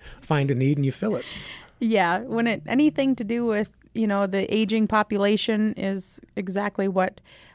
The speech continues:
Speaker 2: I intend to do for as long as I'm here. So, um, and I think that this field is,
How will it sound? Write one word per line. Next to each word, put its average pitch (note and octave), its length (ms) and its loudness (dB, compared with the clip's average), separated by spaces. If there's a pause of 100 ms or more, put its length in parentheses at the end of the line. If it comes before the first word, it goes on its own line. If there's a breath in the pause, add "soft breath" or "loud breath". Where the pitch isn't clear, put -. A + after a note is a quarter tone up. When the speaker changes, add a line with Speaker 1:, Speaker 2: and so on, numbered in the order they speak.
Speaker 2:
I G#3 140 0
intend G3+ 460 0
to G#3 80 -4
do G#3 320 0
for F#3+ 420 -2
as F#3+ 160 -4
long G3 240 -2
as F#3+ 120 -4
I'm F#3+ 240 -2
here. F#3+ 280 -2
So, F3+ 380 -4 (420 loud breath)
um, F3+ 480 -2 (320)
and G3 200 0
I G3 80 0
think G3+ 280 -2
that F#3+ 240 -2 (300)
this G#3 320 -4
field A3 500 0
is, F#3+ 500 -2